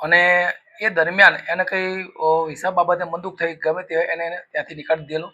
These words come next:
પણ આ નોકરી કરતો તે દરમિયાન એનો સાથી કર્મચારી જે પાર્થ હતો, એનો મિત્ર થતો હોય, એ એક દિવસ ત્યાં, બે દિવસ, આ જે બનાવ બન્યો એના બે દિવસ અગાઉ ત્યાં વિસનગર ખાતે આવેલો અને પાર્થ જોડે ચાવી માંગેલી કે "તારી Activa-ની ચાવી મને આપ."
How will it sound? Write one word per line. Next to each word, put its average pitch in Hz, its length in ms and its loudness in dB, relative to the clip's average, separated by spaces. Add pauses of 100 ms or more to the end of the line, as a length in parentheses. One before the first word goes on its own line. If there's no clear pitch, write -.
(600)
પણ 220 100 10
આ 180 280 4
નોકરી 175 280 0
કરતો 208 280 0
તે 196 160 2
દરમિયાન 180 420 4
એનો 190 200 6
સાથી - 340 -6
કર્મચારી 202 420 0
જે 190 40 -6
પાર્થ 190 360 6
હતો, 175 200 2
એનો 175 200 4
મિત્ર 160 280 -8
થતો 139 220 -10
હોય, 127 200 -12 (520)
એ 190 100 2
એક 196 360 4
દિવસ 185 220 0
ત્યાં, 180 300 10
બે 175 120 2
દિવસ, 175 260 -4
આ 175 80 6
જે 170 120 0
બનાવ 165 300 6
બન્યો 180 200 2
એના 170 200 0
બે 160 160 -4
દિવસ 170 220 -8
અગાઉ 165 200 0
ત્યાં 160 380 2
વિસનગર 151 300 -10
ખાતે 151 260 -6
આવેલો 160 360 -2 (340)
અને 160 100 -4
પાર્થ - 380 4
જોડે 165 200 -8
ચાવી 151 260 -2
માંગેલી 156 320 -4
કે 147 60 -18
"તારી 151 180 -2
Activa-ની 156 320 -6
ચાવી 151 220 -4
મને 151 180 -8
આપ." 175 140 6